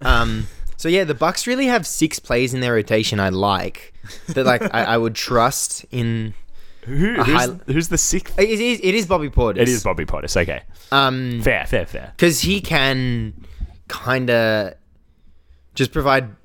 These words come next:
Speaker 1: stuff on both ends.
Speaker 2: Yeah.
Speaker 1: And also he's a really good agitator.
Speaker 2: Yeah, yeah.
Speaker 1: Um, and then on the Suns,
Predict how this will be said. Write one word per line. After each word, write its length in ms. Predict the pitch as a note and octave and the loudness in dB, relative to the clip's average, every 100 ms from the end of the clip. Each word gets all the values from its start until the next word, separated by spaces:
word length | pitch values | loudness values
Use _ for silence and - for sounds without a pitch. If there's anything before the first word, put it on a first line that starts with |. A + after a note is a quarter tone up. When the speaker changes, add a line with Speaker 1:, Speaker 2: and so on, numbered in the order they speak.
| _ _ - | _ _ -14
Speaker 1:
stuff 260 | - C3+ | -4 -2
on 280 | C3 A#2+ G#2+ - | 0 -2 -4 -4
both 280 | - A#2+ A2 | 0 2 2
ends. 500 | A2 F#2+ F2 F#2 - A2+ | -2 -4 -4 -8 -10 -2
Speaker 2:
Yeah. 200 | G#2 F2 | 0 2
Speaker 1:
And 180 | C3 C#3 | 0 2
also 380 | C#3 C#3 D#3 C3 | 2 0 0 0
he's 540 | A#2 B2 A2+ G#2 - - - - - - - _ _ - - - - | 0 -2 -2 -2 -6 -12 -20 -20 -20 -20 -20 _ _ -20 -20 -12 -8
a 80 | A#2+ G#2 | -8 -8
really 480 | - C3 C3 C#3+ C#3+ | -8 -4 0 2 2
good 140 | B2+ B2 | 0 0
agitator. 680 | A2+ G#2 G#2+ G#2+ F#2+ E2 D#2 - | 0 -2 -4 -4 -4 -6 -12 -4
Speaker 2:
Yeah, 320 | A2 G#2+ G2 - - | 0 0 -2 -8 -8
yeah. 320 | A2+ A2+ B2+ | 0 2 2
Speaker 1:
Um, 260 | A#2+ A2+ G#2 - - - | 2 -2 -10 -12 -12 -6
and 100 | C#3+ | -2
then 140 | D#3 | 2
on 100 | D#3+ | 2
the 80 | E3 | 2
Suns, 840 | - - B2 B2 A#2 G#2+ - - | 0 2 2 2 -2 -4 -6 -8